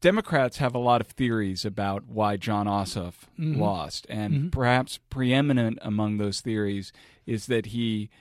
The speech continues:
Speaker 1: had started it with a negative take on
Speaker 2: Mm.
Speaker 1: Trump,
Speaker 2: Mm.
Speaker 1: hammer and tongs, but put the hammer and tongs away for the general election.
Speaker 2: Well, he realized, uh,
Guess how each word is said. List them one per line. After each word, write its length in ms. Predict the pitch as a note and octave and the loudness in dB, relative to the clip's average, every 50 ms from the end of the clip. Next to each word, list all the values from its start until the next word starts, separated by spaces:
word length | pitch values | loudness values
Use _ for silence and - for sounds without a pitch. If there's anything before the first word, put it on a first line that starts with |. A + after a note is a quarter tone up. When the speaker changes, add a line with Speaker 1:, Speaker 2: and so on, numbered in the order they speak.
| _ _ | _ _
Speaker 1:
had 220 | - - A2+ G#2+ - | -6 -4 -4 -2 -2
started 680 | - - - - D#3+ F3 F3+ E3+ C#3+ B2 A2+ G#2 A2 - _ _ _ _ _ _ _ - | -2 -2 0 2 4 4 4 4 2 0 -2 -4 -8 -14 _ _ _ _ _ _ _ -6
it 280 | - A#2+ A2+ A2+ A#2+ | -4 -2 -2 -2 -2
with 200 | A#2+ A#2 A2+ G#2+ | -2 -2 -2 -2
a 60 | A2+ G#2+ | -2 0
negative 460 | A2 A#2 A#2 A#2 A2 A#2 A2 G#2 - | 0 2 2 2 0 0 -4 -4 -4
take 320 | - B2 A#2+ A2+ G#2 - | -4 -4 -2 -2 -2 -4
on 200 | G#2 G2+ G2+ G#2+ | -4 -2 0 0
Speaker 2:
Mm. 60 | D#3 | 0
Speaker 1:
Trump, 340 | D#3 B2+ A#2+ G#2+ G2+ G2 - - | 0 0 0 -2 -2 -2 -2 -2
Speaker 2:
Mm. 80 | D#3 | 0
Speaker 1:
hammer 320 | D3 A#2 B2 B2 A#2+ A2+ G#2+ | 0 2 2 2 0 0 -2
and 120 | G#2+ G2+ | -4 -4
tongs, 560 | - A#2 G#2+ G#2+ G#2 G#2 G#2 G#2+ G#2 G2+ - - _ - - _ _ _ | -2 -2 0 0 0 0 -2 -4 -6 -8 -12 -16 _ -20 -20 _ _ _
but 160 | - A#2 A2 - | -4 -4 -2 0
put 180 | - E3 D#3+ | 0 -2 0
the 80 | - C#3+ | 0 0
hammer 320 | B2 C3+ C#3 C3+ C3+ B2+ B2 | 2 2 2 2 2 0 -2
and 120 | A#2 A2+ | -2 -2
tongs 340 | - C3 B2+ B2+ A#2+ A2 G#2 | -2 0 0 0 -2 -2 -4
away 500 | A2+ G#2+ A2 A#2+ C3+ C3+ B2+ A#2 A2+ A2 | -4 -2 0 2 2 4 4 4 2 0
for 200 | G#2+ - - A2 | -4 -6 -6 -6
the 120 | G#2 G#2 G#2 | -6 -6 -6
general 520 | G#2 G#2 A#2+ A2+ A2 A2 G#2+ G#2+ G#2 G#2 | -6 -4 -2 -2 0 0 -2 -2 -2 -4
election. 520 | G#2 G#2 G#2+ A2+ A2+ - - - - A2 | -4 -4 -4 -6 -6 -8 -8 -8 -6 -4
Speaker 2:
Well, 120 | G#2 F#3 F3 | -2 -2 -2
he 80 | D3+ F#3+ | -2 -2
realized, 500 | F#3 F3+ F3 F3 F3 E3 - - - - | -2 -2 0 0 0 0 -2 -4 -4 0
uh, 240 | F3 D#3+ D#3+ D#3+ | 0 2 2 2